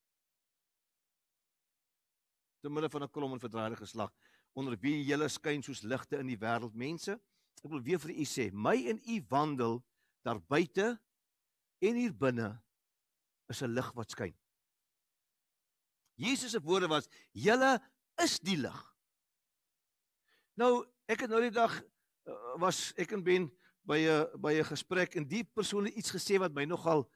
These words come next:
bygeval het in, eh, toe sê hy, te veel kinders wil heel erg net Bybelnuus. Do you know Chinese and Japanese? Now, some people just want to be Bible niece.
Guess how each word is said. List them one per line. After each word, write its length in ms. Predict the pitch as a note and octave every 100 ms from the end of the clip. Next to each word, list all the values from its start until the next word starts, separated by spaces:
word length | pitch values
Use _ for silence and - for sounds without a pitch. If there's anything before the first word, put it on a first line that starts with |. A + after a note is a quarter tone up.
| _ _ _ -
bygeval 640 | C#3 C#3+ E3+ - D3 D3
het 100 | C3+
in, 280 | B2 A#2 G#2 _ _ _ _ _
eh, 280 | - - - -
toe 120 | E3
sê 180 | - G#3 G3+
hy, 160 | F#3 E3+ - _ _ -
te 100 | G#3
veel 240 | - C#4 -
kinders 440 | B3+ A3 G3+ D#3+ - _ _ _ _ _
wil 140 | C#3+ C3+
heel 160 | D#3 G3+
erg 160 | D#3+
net 160 | F#3 B2+
Bybelnuus. 760 | B2 C3+ D3+ C3 B2 A2 - - _ _ _ _ _ _ _ _
Do 80 | D#3
you 100 | E3+
know 120 | F#3
Chinese 600 | F#3 F#3+ F3+ F3+ F#3+ E3+
and 120 | D3 B2
Japanese? 640 | C3+ F3+ F3+ G3+ A#3+ - _ _ _ _ _ _ _ _ _ _ _ -
Now, 100 | B2
some 200 | F3+ E3+
people 260 | E3+ D#3+
just 240 | C3 C3 C#3+
want 180 | D3 C#3
to 80 |
be 120 | B2+ B2
Bible 380 | A2+ A#2+ B2
niece. 320 | A#2 G2+ -